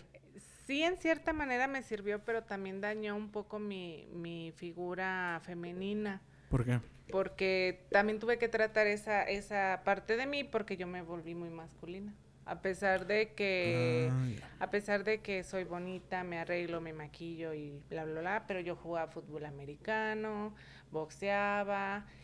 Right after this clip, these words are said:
Speaker 1: y, pues, me hice cargo de mis dos pequeños, ¿sabes?
Speaker 2: Pero
Speaker 1: O sea, tuve el, el, así como, "Yo soy papá, yo soy
Speaker 2: O sea, tu
Speaker 1: fuerte,
Speaker 2: lado
Speaker 1: yo soy".
Speaker 2: masculino creció.
Speaker 1: Sí.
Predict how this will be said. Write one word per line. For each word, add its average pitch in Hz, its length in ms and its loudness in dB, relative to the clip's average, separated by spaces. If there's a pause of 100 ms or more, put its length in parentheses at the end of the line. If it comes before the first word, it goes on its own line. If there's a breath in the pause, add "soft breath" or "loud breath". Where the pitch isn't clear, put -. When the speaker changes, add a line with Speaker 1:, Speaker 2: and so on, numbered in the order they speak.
(140 soft breath)
Speaker 1:
y, 165 380 -2 (100)
pues, 165 220 -6 (500)
me 190 200 2
hice 214 220 -2
cargo 202 300 0
de 185 140 0
mis 170 180 -4
dos 170 180 -4
pequeños, 208 720 -2
¿sabes? 180 240 0
Speaker 2:
Pero 127 100 4
Speaker 1:
O 123 80 2
sea, 190 260 4
tuve 233 540 6
el, - 320 -10 (340)
el, 180 520 0
así 180 200 2
como, 202 240 -8
"Yo 185 160 -8
soy 233 140 -10
papá, 214 340 -12
yo 220 140 -6
soy 233 200 -4
Speaker 2:
O - 20 -6
sea, 160 120 8
tu 156 60 4
Speaker 1:
fuerte, 185 140 12
Speaker 2:
lado 208 180 12
Speaker 1:
yo 220 40 10
soy". 214 60 10
Speaker 2:
masculino 185 720 8
creció. - 500 6
Speaker 1:
Sí. 170 300 0